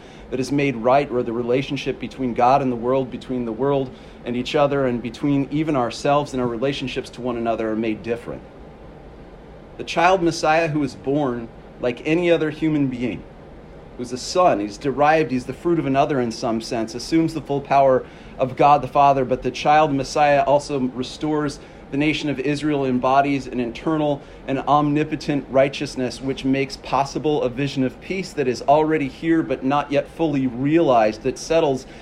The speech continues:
every inequity of the existing order, that takes every element of the orders of sin and death and destruction and condemns them as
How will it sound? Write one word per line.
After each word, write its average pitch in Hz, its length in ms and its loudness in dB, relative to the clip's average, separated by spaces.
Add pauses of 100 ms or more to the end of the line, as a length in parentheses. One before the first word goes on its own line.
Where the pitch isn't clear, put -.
(360)
every 180 380 6
inequity 151 500 0
of 117 120 -4
the 135 100 -4
existing 135 540 -4
order, 135 420 2
that 117 300 -6
takes 170 380 -2 (420)
every 180 440 6
element 147 440 2
of 131 100 0
the 135 100 -2
orders 139 360 0
of 127 100 -4
sin 135 260 -2
and 127 160 -2
death 127 220 0
and 131 80 0
destruction 131 540 -2
and 123 120 -4
condemns 131 480 0
them 135 240 0
as 117 200 -2